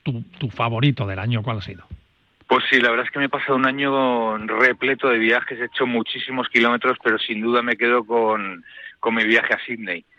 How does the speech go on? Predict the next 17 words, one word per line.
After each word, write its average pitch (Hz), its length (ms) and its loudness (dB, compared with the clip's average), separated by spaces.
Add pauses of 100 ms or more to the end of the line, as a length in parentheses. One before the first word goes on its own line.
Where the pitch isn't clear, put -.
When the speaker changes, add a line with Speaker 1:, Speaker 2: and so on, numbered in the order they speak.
(200)
Speaker 2:
Estuve 113 320 0
en 110 60 4
la 110 80 4
Speaker 1:
Ujú, - 80 -8
Speaker 2:
final 107 400 0
Speaker 1:
fíjate. 107 60 -2
Speaker 2:
de, 98 500 2
del 101 180 -2
Mundial 101 380 -4
Femenino, 113 800 0
eh, 98 320 0
no 107 100 0
había 107 140 4
estado 104 320 0
nunca 104 320 -2
en 98 80 -2
Australia 113 600 0